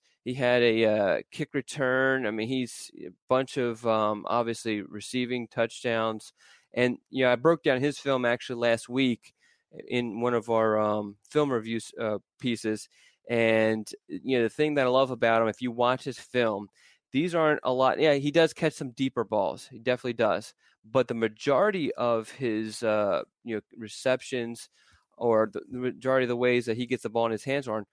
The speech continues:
on shorter passes, usually bubble screens, or some sort of, um, you know, whether he's a Wildcat quarterback or they're handing the ball off to him. And then he just makes plays happen, which to me is,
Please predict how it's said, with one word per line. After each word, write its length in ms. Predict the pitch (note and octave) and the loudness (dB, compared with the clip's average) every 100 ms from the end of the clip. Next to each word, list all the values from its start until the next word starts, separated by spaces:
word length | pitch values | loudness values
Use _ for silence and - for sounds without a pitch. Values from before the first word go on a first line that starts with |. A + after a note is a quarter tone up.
| _ - | _ -8
on 120 | A2 | -8
shorter 560 | - - - C#3+ D#3+ F#3 | -8 -10 -2 0 0 -2
passes, 720 | - C3 A#2+ - B2 C3+ - _ _ | 0 0 0 -2 -6 -6 -14 _ _
usually 220 | B2+ B2+ | -6 -4
bubble 340 | C#3 C3+ B2+ C#3+ | 0 2 2 -2
screens, 560 | - B2 G#2+ G#2+ - - _ _ _ - | -6 -6 -4 -6 -10 -20 _ _ _ -2
or 480 | D3+ E3+ C#3+ C3 C3+ | 2 4 6 4 2
some 280 | - C#3 B2+ | -2 -4 -4
sort 320 | - C3 B2+ | -4 -2 0
of, 460 | B2 A#2 A#2 A#2 B2+ | 0 -2 -6 -8 -4
um, 640 | - A#2 A2+ A2 G2+ G2+ _ - | 0 2 2 0 -4 -8 _ -8
you 120 | A2+ | -6
know, 120 | A2 | -4
whether 260 | - B2+ A#2+ | -2 0 0
he's 140 | A#2 | -2
a 100 | A2 - | -6 -10
Wildcat 500 | A2 A#2 B2 - A2 | -2 2 2 0 -6
quarterback 600 | - D#3+ E3 D3+ D3 C#3+ _ _ - | -4 -4 0 2 2 0 _ _ -4
or 140 | B2 | -2
they're 80 | A2 | 0
handing 400 | A#2 B2 B2 A2+ | -2 -4 -4 -8
the 40 | G#2+ | -2
ball 280 | A#2+ A2+ | 2 2
off 260 | A#2+ C3+ C#3 | 4 2 0
to 120 | A#2+ | -6
him. 240 | A2+ G#2+ G2+ _ - | -4 -6 -6 _ -8
And 160 | A#2 A#2+ | -2 0
then 80 | A#2+ | 2
he 120 | G3 | 0
just 220 | G#3 - | -2 -2
makes 220 | C#3 C3 | -2 -2
plays 340 | - C3+ A#2+ - | -4 0 0 0
happen, 400 | B2 B2 - - _ - | 0 0 -4 -12 _ -6
which 220 | A#2+ - - | -6 -8 -12
to 80 | C3+ | -4
me 260 | D#3 F#3 | 0 4
is, 220 | C#3+ B2 | 4 2